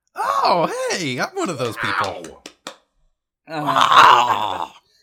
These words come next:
Speaker 2: You can also listen to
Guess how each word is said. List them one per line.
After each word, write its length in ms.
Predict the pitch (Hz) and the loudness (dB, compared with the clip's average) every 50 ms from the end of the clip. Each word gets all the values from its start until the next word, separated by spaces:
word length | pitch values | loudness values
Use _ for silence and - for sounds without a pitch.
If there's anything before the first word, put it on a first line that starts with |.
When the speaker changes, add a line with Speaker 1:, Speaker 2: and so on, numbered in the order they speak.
| _ _ _ _ _ _ _ _ _ | _ _ _ _ _ _ _ _ _
Speaker 2:
You 120 | 165 156 | -20 -16
can 140 | - 196 175 | -12 -6 -4
also 300 | 175 175 170 - 202 175 | -4 -4 -4 -6 -8 -6
listen 460 | 165 170 170 165 - - 165 156 147 - - - | -4 -6 -6 -6 -8 -14 -16 -18 -16 -16 -16 -12
to 540 | 180 156 151 143 143 139 139 139 135 135 | -10 -8 -6 -6 -6 -6 -6 -8 -8 -12